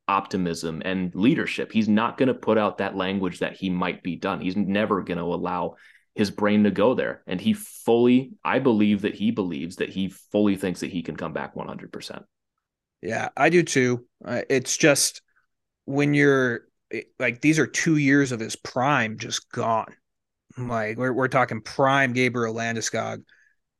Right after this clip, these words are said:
Speaker 2: And still the craziest part to me is the fact that he was so fucking good in that last playoffs and he was doing it on one leg. <laughs>
Speaker 1: We had,
Speaker 2: Like
Speaker 1: we had two seasons of Gabe Landeskog after he allegedly suffered this injury in the bubble. So we had two playoff runs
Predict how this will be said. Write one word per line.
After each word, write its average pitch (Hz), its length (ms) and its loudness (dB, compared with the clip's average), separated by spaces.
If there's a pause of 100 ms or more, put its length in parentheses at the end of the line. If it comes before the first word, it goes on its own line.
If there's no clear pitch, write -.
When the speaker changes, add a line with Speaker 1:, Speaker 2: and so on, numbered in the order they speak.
Speaker 2:
And 127 460 4 (220)
still 170 360 6
the 151 100 4
craziest 156 500 4
part 143 220 0
to - 100 -10
me 131 240 -4
is 127 180 -6
the 135 80 -6
fact - 360 -2
that 127 160 -2
he 143 140 4
was 135 220 0
so 131 220 2
fucking - 760 -4
good 131 320 0 (480)
in 151 220 4
that 135 200 4
last 143 320 2
playoffs 135 560 0 (460)
and 151 160 2
he 147 80 2
was 139 140 -2
doing 151 260 6
it 143 100 2
on 135 180 2
one 131 260 -4
leg. 113 300 -8 (140)
<laughs> - 140 -6
Speaker 1:
We 196 160 8
had, 247 180 4
Speaker 2:
Like - 180 2 (220)
Speaker 1:
we 165 140 8
had 247 300 4
two 220 360 6
seasons 165 640 2
of 127 240 2
Gabe 139 220 4
Landeskog 117 640 0
after 113 360 -2
he 123 200 0
allegedly 110 500 2
suffered 104 560 -2
this 98 160 -2
injury - 580 -2
in 110 160 6
the 95 100 6
bubble. 107 340 2
So - 80 -4
we 151 120 6
had - 220 4
two 247 240 6
playoff - 420 -4
runs 90 400 -6